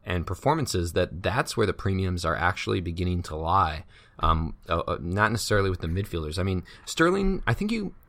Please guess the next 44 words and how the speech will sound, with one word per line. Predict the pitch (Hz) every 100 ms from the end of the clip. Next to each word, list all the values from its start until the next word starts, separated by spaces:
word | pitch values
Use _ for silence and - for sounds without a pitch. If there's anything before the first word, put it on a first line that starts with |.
| -
you | 135
can | 147
probably | - 320
cover | - 139 147 131
Aguero's | 98 104 113 -
points | - 107 131
with | 113
Sterling | - 98 110 123
as | 95 90
well, | 87 110 120
you | 92
know, |
something | 87 95 101 92
to | 85
consider. | 92 - 104 104 98 - - -
Um, | - 98 101 98 - - - -
Salah | - - 127 143 139
is | 117
just | - - - -
so | - 107
far | 117 110
off | 104
the | 87
boil, | 90 95 110
it's | -
hard | 98 92
to |
consider | 92 85 113 120
him. | 117 110
Hazard | 98 107 113 127 104
really | 104 107
has | 90
been | 85
poor | - 107 104
as | 92 90
well | 85 101
lately. | 107 - 107 104
So, | - 104 98 - - - - - - - -
yeah, | 113 135 165
I | 95
mean, | 104 107
it's, | 92 -
it's | - -
interesting. | 143 127 - 82 82